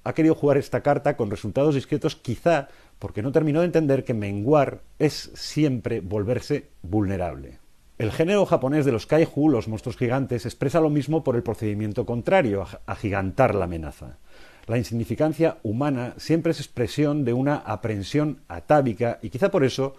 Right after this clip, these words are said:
los kaiju medraron como género cinematográfico en el Japón posterior al trauma atómico de Hiroshima y Nagasaki. La simiente de este género, por cierto, fue el King Kong de mil novecientos treinta y tres, que a su vez estaba inspirado por la famosa novela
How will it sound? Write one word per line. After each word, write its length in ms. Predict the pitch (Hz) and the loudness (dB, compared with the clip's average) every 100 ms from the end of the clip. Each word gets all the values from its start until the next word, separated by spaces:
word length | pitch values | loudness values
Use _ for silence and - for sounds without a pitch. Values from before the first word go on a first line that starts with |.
| - - - | -18 -20 -18
los 220 | 92 123 - | -6 -4 -4
kaiju 600 | - - 147 - 107 - - - | 4 4 4 -2 -6 -8 -18 -10
medraron 480 | 101 95 139 135 95 | -6 0 2 2 -2
como 180 | 98 87 | -6 -6
género 340 | - 139 135 | -4 0 0
cinematográfico 1160 | 123 127 123 127 123 120 117 120 110 98 110 - | 0 -2 -2 -2 -2 -2 -2 -2 -2 -4 -6 -6
en 120 | 123 | -4
el 100 | 151 | -2
Japón 380 | 151 120 104 101 | -2 -2 -2 -4
posterior 560 | 104 107 95 95 117 - | -6 -6 -4 -2 -2 -6
al 220 | 85 82 | -10 -6
trauma 340 | 113 127 139 | 0 0 0
atómico 480 | 120 104 98 95 98 | -2 -4 -6 -6 -6
de 80 | 87 | -6
Hiroshima 460 | 82 82 107 95 - - | -8 -6 -6 -6 -10 -10
y 100 | 117 | -8
Nagasaki. 520 | 104 80 73 82 - - - - - - - | -6 -6 -10 -14 -16 -20 -20 -20 -20 -20 -14
La 100 | 95 | -10
simiente 340 | - 101 127 110 | -4 0 0 0
de 60 | |
este 140 | 95 98 | -2 -4
género, 300 | 117 131 160 | 0 2 0
por 140 | 82 | -2
cierto, 400 | - 110 135 143 - - | -4 -2 -2 -4 -8 -20
fue 200 | - 107 | -6 -2
el 120 | 113 92 | 0 -2
King 220 | 87 87 | -8 -6
Kong 280 | - 113 95 | -2 0 -2
de 80 | |
mil 140 | 92 90 | -4 -4
novecientos 400 | 90 90 98 98 | -4 -4 -6 -6
treinta 260 | 104 101 | -4 -2
y 40 | 107 | -2
tres, 260 | 131 160 | 2 0
que 160 | - - | 0 -8
a 60 | 87 | -8
su 140 | 95 | -6
vez 180 | 92 95 | -6 -6
estaba 200 | 90 104 | -6 -8
inspirado 500 | 98 95 92 101 101 - - - - | -6 -6 -4 -4 -8 -14 -20 -20 -12
por 140 | 98 | -6
la 100 | 98 | -4
famosa 400 | 98 92 101 101 | -4 -6 -6 -6
novela 500 | 104 95 98 98 101 | -4 -2 0 -2 -4